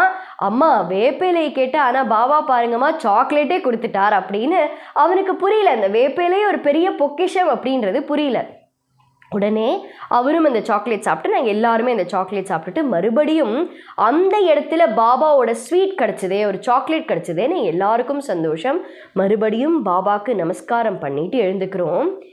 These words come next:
நீங்க நம்பவே மாட்டீங்க, அங்க யாருன்னே தெரியலங்க. ரொ-, அஹ், ரொம்ப ஹைட்டெல்லாம் இல்ல, கொஞ்சம் ஹைட் கம்மியா இருந்த ஒரு நபர்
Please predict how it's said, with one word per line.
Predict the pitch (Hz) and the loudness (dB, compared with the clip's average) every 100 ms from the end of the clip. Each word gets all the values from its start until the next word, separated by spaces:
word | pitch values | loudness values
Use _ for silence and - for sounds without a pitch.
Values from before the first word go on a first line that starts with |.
| - _ - | -20 _ -4
நீங்க | 190 196 | 0 0
நம்பவே | 190 196 226 285 294 330 | -2 -2 0 0 0 0
மாட்டீங்க, | 269 202 202 190 175 185 311 359 - - _ - | -2 -2 -4 -2 -2 -2 -2 -4 -12 -20 _ -4
அங்க | 202 220 | -2 0
யாருன்னே | 220 202 196 277 320 302 320 320 | -2 -2 -2 -2 -2 -2 -4 -2
தெரியலங்க. | 233 214 202 185 180 180 - - - _ - | -2 -2 -2 -2 -4 -6 -12 -20 -20 _ 0
ரொ-, | 277 269 | 0 2
அஹ், | 240 220 202 196 165 - - | 2 4 2 2 -2 -6 -8
ரொம்ப | 214 254 277 | -2 0 0
ஹைட்டெல்லாம் | 320 254 254 262 262 233 | 0 -2 0 0 2 2
இல்ல, | 180 247 427 - _ | 0 -2 -4 -10 _
கொஞ்சம் | 233 220 220 196 170 202 | -4 -2 0 0 0 -2
ஹைட் | 240 269 | -4 -4
கம்மியா | - 190 220 233 | -4 -4 -2 0
இருந்த | 214 185 175 | 0 -2 -2
ஒரு | 175 170 | -4 -4
நபர் | 170 190 240 392 | -4 -2 0 -2